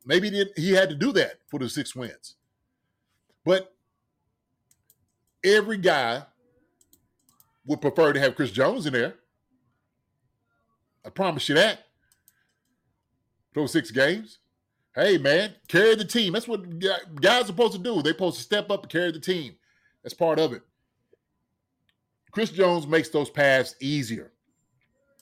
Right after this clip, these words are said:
to the playoffs and the Super Bowl. Makes it easier.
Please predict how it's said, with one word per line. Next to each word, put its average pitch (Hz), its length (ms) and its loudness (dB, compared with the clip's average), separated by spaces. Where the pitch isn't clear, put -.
to 131 100 -14
the 113 60 -16
playoffs 151 440 2
and 120 80 -8
the 110 60 -12
Super 113 240 -8
Bowl. 92 280 -14
Makes 143 220 -2
it 131 80 -2
easier. 139 480 -4